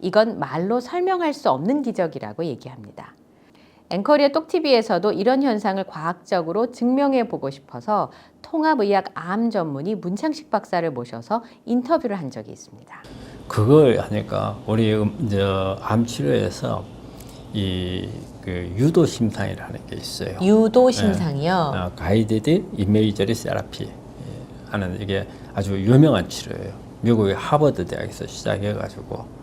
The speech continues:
Speaker 2: 미국에서는 암 환자한테 많이 쓰는데, 거기에 보면은 수호천사가 나와요.
Speaker 1: 예? 수호천사요?
Speaker 2: 예, 수호천사가. 그러니까 수호천사라는 것은 내가 내 부족한 것을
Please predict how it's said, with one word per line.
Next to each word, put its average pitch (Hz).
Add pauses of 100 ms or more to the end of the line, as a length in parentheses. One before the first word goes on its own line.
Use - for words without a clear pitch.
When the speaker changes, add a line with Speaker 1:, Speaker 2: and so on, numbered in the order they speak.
(280)
Speaker 2:
미국에서는 98
암 95
환자한테 101
많이 95
쓰는데, 101 (560)
거기에 147
보면은 107 (840)
수호천사가 190
나와요. - (680)
Speaker 1:
예? 392 (360)
수호천사요? -
Speaker 2:
예, 90
수호천사가. - (360)
그러니까 123
수호천사라는 117
것은 131 (640)
내가 127 (500)
내 101
부족한 120
것을 131